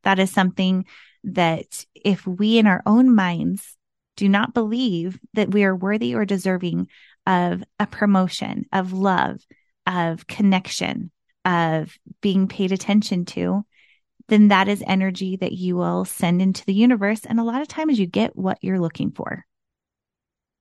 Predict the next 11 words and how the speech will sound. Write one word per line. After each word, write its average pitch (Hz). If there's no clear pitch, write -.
but 202
you're 185
not 180
gonna 196
be 190
able 175
to 185
demand 175
or 214
even 233
embrace 185